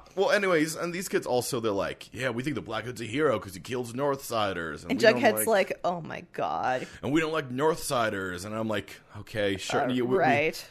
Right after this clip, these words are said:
Speaker 1: and that's getting really drilled in this episode is how much
Speaker 2: North Side versus South Side.
Speaker 1: Yeah, there's a lot of animosity between these two sides of town that
Speaker 2: The Sharks and the Jets.
Speaker 1: that we're not even entirely sure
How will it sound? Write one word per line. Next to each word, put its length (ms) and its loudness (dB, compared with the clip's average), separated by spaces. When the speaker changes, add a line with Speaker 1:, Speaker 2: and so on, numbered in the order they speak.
Speaker 1:
and 60 0
that's 160 2
getting 280 6
really 180 6
drilled 320 2
in 100 0
this 140 -4
episode 460 2
is 100 -2
how 300 0
much 320 2
Speaker 2:
North 280 12
Side 300 2
versus 320 2
South 320 2
Side. 460 -2
Speaker 1:
Yeah, 160 -2
there's 180 -6
a 60 -6
lot 140 4
of 120 0
animosity 600 0
between 340 -4
these 160 -2
two 180 -4
sides 380 0
of 100 -4
town 460 4
that 120 12
Speaker 2:
The 100 12
Sharks 500 12
and 100 0
the 60 2
Jets. 600 10
Speaker 1:
that 100 6
we're 140 8
not 260 6
even 180 2
entirely 560 0
sure 420 0